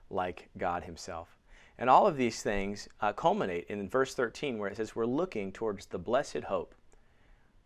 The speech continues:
the return of our Lord Jesus Christ." This is the Christian's hope. And today, wi-, if you're, if you're feeling frustrated, discouraged, tired, exhausted, worn out, a new week,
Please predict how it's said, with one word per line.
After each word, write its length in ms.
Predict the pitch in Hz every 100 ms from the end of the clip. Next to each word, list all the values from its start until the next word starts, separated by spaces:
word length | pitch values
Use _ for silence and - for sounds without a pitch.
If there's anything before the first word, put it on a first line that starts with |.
| _ _ - - _ -
the 80 | 104
return 360 | 101 101 117 117
of 120 | 101
our 100 | 95
Lord 220 | 95 101
Jesus 340 | 85 90 90 -
Christ." 480 | - 76 78 - - _ - - - -
This 300 | 120 170 180 -
is 300 | 139 127 120
the 100 | 113
Christian's 600 | - 127 - - 104 101
hope. 280 | 90 80 - -
And 160 | 110 110
today, 380 | 117 127 139 139
wi-, 260 | 123 107 -
if 160 | 117 107
you're, 240 | 98 95
if 180 | - -
you're 80 | 95
feeling 300 | - 110 95
frustrated, 480 | - - - 123 101
discouraged, 560 | 98 - 127 117 -
tired, 380 | - 110 117 110
exhausted, 500 | 92 107 110 - 104
worn 240 | 104 127
out, 220 | 107 101 -
a 100 | 87
new 300 | 101 131 120
week, 400 | 104 92 -